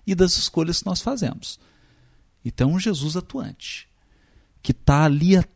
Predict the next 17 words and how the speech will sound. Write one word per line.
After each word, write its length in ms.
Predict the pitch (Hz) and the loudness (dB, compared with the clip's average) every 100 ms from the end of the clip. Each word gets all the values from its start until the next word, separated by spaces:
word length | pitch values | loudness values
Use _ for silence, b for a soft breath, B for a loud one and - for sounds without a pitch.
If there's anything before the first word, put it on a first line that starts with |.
| - | 2
todo 320 | 240 285 240 | 4 6 4
momento 880 | 196 131 120 135 185 - - 254 254 _ - | 2 2 4 4 4 0 0 0 0 _ -8
surpreendendo. 1040 | - - 285 269 - 262 226 117 110 117 - b b b b b b b b b - | 0 4 4 2 0 2 2 0 -2 -8 -14 b b b b b b b b b 0
E 140 | 202 | 6
isso 380 | 285 - - 285 | 6 6 6 6
nos 360 | 233 226 170 127 | 8 8 6 4
dá 280 | 139 151 | 4 6
um 480 | 151 135 123 120 113 | 4 4 0 -2 -4
certo 920 | - - 107 104 - - 107 113 117 - _ _ _ _ | -4 -2 -2 -4 -4 -4 -4 -6 -10 -14 _ _ _ _
conforto, 840 | - 113 - - 226 226 - 117 117 B B B B | -4 -2 -2 2 6 6 4 0 -2 B B B B
porque 220 | 208 - | 2 4
até 260 | 254 - 320 | 4 4 4
hoje 300 | 285 302 294 | 4 4 2
é 60 | |
comum 520 | - 269 214 269 349 | 4 6 6 2 0
nós 420 | 294 190 185 - - | 0 2 2 0 -2
encontrarmos 880 | 165 165 143 120 120 120 120 - - | -6 -2 -2 0 2 2 2 0 -2